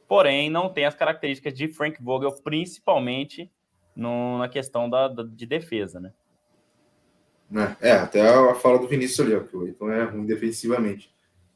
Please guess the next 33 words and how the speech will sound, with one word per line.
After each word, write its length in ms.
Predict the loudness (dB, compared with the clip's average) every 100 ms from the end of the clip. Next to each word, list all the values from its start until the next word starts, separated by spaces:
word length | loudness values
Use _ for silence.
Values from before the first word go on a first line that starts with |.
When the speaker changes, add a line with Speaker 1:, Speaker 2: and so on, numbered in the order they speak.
| -10
Speaker 2:
E 100 | -6
montando 480 | 0 0 0 2 4
Speaker 1:
Exato. 400 | 4 6 6 6
Speaker 2:
essa, 240 | 4 2
essa, 340 | 4 4 0 -12 _ _ _ _
esse 260 | -4 -2 -2
esquema, 640 | -4 2 4 6 4 -2
esse, 760 | -4 -6 -6 -8 -8 -10 -10 -8
esse 300 | -6 -6 -4
trio 280 | 2 4 4
aí 200 | 4 0
com 160 | -4
o 40 | -8
Bill, 560 | -2 4 4 2 -8 _ _ _ _ _ _ _
Duran 440 | -6 -4 -2 -2 -4 _ _ _ _
e 140 | -10 -4
o 140 | -4
Booker, 580 | 0 4 4 4 2 0 _ _ _
precisaria 800 | -2 -2 0 4 4 6 4 4
de 180 | 2 -4
um 80 | -6
cara 720 | 0 2 4 4 4 2 -2 _ _ _
mais 220 | -8 -6 -4
focado 440 | -6 -2 0 0
na 100 | 0
defesa. 440 | -2 -2 0 0
Um 140 | 0 0
P 80 | 4
J 220 | 6 6
Tucker, 420 | 6 6 6 2
né, 140 | 0
meu 160 | 0 -2
caro 460 | -2 -4 -4 -8